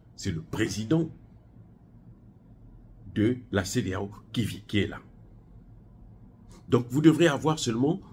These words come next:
en principe, que les chefs d'État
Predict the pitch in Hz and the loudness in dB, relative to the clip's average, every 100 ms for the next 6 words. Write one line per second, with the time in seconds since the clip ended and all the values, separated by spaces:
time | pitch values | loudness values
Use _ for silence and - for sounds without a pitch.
0 | - - 104 - 151 - 208 - - - | -10 -6 -6 -2 -2 -2 -6 -8 -14 -20
1 | - - - 143 101 95 - 151 - 87 | -20 -10 -4 -2 -2 -4 -6 -6 -8 -8
2 | 92 - 131 113 | -8 -6 -6 -6